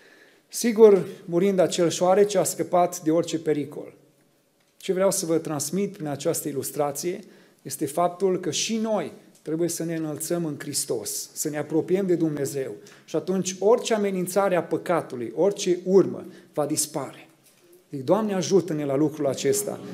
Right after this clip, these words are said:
ca să fim gata, să fim pregătiți pentru Tine." Dar vedeți, se pune aici întrebarea, cineva ar putea să pună întrebarea: "Bine, bine, dar de ce n-a căzut Eutih dacă a dormit? De ce nu a căzut înăuntru? De ce a căzut afară?" Vedeți, dacă tot a dormit,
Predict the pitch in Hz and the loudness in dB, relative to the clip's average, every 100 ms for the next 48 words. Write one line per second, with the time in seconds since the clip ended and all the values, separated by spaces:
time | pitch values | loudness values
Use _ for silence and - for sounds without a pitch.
0 | - 143 - 175 190 180 139 185 202 196 | -4 -2 0 2 4 4 6 6 6 2
1 | - 156 180 170 160 160 143 - 160 - | 0 -2 0 0 2 4 4 2 0 0
2 | 143 127 135 131 117 - - - _ _ | 0 0 0 0 -4 -6 -16 -20 _ _
3 | - - 180 208 277 - 202 208 247 240 | -4 8 10 12 10 8 6 6 4 4
4 | - 214 190 202 226 214 185 - - - | 4 4 8 8 10 10 6 2 -10 -4
5 | - 190 202 226 208 196 208 202 202 202 | 0 6 8 8 8 4 4 6 2 2
6 | 190 165 175 180 180 156 - - 214 277 | -2 0 2 4 4 2 -2 -4 2 4
7 | 254 302 277 - - 233 220 220 320 294 | 6 4 4 2 2 4 4 4 4 4
8 | - 247 185 254 - 233 220 233 202 - | 4 2 2 -2 2 2 2 2 4 6
9 | 190 196 180 196 185 165 185 180 339 339 | 8 8 10 8 8 2 0 0 2 4
10 | 349 311 320 330 330 370 339 170 185 202 | 4 6 6 8 6 8 6 4 0 4
11 | 359 349 254 247 196 - 143 117 - - | 6 6 4 4 4 4 2 -2 -14 -20
12 | - _ _ _ _ _ - - 196 330 | -20 _ _ _ _ _ -14 0 4 6
13 | 247 226 262 330 320 247 196 202 175 151 | 6 4 6 6 8 8 10 8 8 0